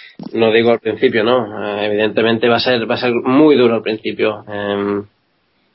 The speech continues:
es un nuevo coche completamente, la, la estructura de equipo también es nueva, así que empezamos como, como si estuviéramos desde cero. Pero,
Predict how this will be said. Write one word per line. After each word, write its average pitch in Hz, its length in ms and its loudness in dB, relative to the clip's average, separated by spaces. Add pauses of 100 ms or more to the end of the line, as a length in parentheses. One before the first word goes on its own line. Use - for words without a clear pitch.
es 107 180 0
un 120 80 4
nuevo 120 200 6
coche 117 200 0
completamente, 120 800 0
la, 113 80 -4 (140)
la 117 120 -6
estructura 117 440 0
de 113 60 2
equipo 113 240 -4
también 113 240 0
es 107 120 0
nueva, 151 400 4
así 113 260 -6
que 120 120 2
empezamos 117 460 0
como, 127 300 2
como 113 200 -2
si 104 60 -10
estuviéramos 113 440 0
desde 107 320 -2
cero. 127 260 -2 (920)
Pero, 113 1500 0